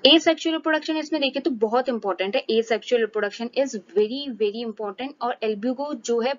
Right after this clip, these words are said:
बहुत important है, ठीक है, albugo की life cycle बहुत important है और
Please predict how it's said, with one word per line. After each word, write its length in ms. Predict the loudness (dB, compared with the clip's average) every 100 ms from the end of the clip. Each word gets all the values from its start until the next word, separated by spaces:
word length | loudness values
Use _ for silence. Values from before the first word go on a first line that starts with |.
| -4
बहुत 300 | -4 -4 -4
important 520 | -4 -4 -4 -8 -10
है, 80 | -10
ठीक 240 | -8 -2
है, 60 | -2
albugo 360 | -2 -2 0 -2 -4
की 80 |
life 200 | -6 -6
cycle 260 | -4 -4 -4
बहुत 280 | -4 -4 -4
important 540 | -4 -4 -4 -6 -6
है 100 | -6
और 300 | -2 -2 -2